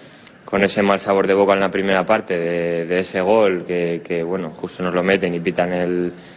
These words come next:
el final de la primera parte y, bueno, pues que te, te vas con mucha rabia y, bueno, pues igual el momento ese de salir y de decir, "Oye, no hay que dar la vuelta a esto porque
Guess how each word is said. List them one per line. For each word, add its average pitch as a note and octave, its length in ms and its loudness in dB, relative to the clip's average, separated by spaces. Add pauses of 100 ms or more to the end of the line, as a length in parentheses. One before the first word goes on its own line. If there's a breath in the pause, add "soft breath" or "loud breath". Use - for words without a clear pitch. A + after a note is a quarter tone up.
(160 loud breath)
el F#2 80 -4
final F#2 260 -2
de F2+ 80 0
la F2+ 100 2
primera F2+ 320 -2
parte G2+ 380 0
y, F2 240 0
bueno, E2 260 -6
pues - 180 -18
que D#2+ 100 -8
te, D#2 340 -8
te - 140 -6
vas E2+ 180 -2
con F2 120 -6
mucha F2 260 -4
rabia G2+ 360 2
y, E2 280 -2
bueno, E2+ 260 -6
pues - 180 -14
igual E2 380 0 (500 loud breath)
el F2+ 100 0
momento F#2 420 2
ese F#2+ 240 2
de F2 100 2
salir F#2 400 2
y F2+ 300 4
de F2 80 2
decir, E2+ 280 -2
"Oye, E2 240 -2 (300)
no E2+ 80 -10
hay E2 80 -6
que E2+ 100 -4
dar E2+ 120 2
la F2 80 0
vuelta E2+ 240 0
a E2+ 40 2
esto G#2 220 -4
porque E2 340 -4